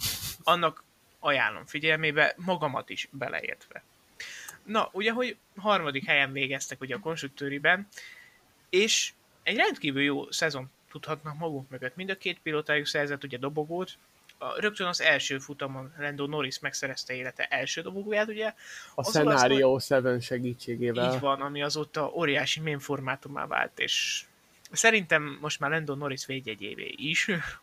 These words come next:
Speaker 2: I-, hát így van, hogyha kell valami Landótól, akkor elég azt mondani a versenymérnökének, hogy Scenario seven.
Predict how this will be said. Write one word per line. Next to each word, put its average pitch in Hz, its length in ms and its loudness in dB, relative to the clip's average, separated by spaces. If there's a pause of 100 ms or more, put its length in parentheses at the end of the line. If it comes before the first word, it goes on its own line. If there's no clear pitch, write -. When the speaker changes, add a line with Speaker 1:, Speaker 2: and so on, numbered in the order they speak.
(360)
Speaker 2:
I-, 127 240 -4
hát 127 180 0
így 123 240 2
van, 120 120 2
hogyha 139 300 2
kell 139 260 8
valami 139 300 10
Landótól, 143 600 8
akkor 143 320 4
elég 131 360 4
azt 127 200 2
mondani 131 380 2
a 120 100 4
versenymérnökének, 127 1120 2
hogy 139 140 -2
Scenario 127 600 2
seven. 110 380 -6